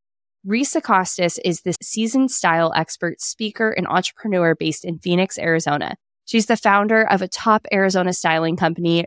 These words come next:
Risa Costas Creative, and the C E O and co-founder of the Rescue Kit Company, which is a fashion emergency kit for brides and beyond, as I mentioned.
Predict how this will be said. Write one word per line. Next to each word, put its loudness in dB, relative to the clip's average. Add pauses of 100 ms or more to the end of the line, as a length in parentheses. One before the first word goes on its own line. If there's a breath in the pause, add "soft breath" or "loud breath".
(100)
Risa -4
Costas -2
Creative, 0 (320)
and 0
the 2
C -2
E 6
O 6
and -2
co-founder 2
of -2
the -2
Rescue -2
Kit -6
Company, -6 (240)
which -2
is 2
a -4
fashion 0
emergency -2
kit -2
for 0
brides -2
and -8
beyond, -2
as -4
I -2
mentioned. -6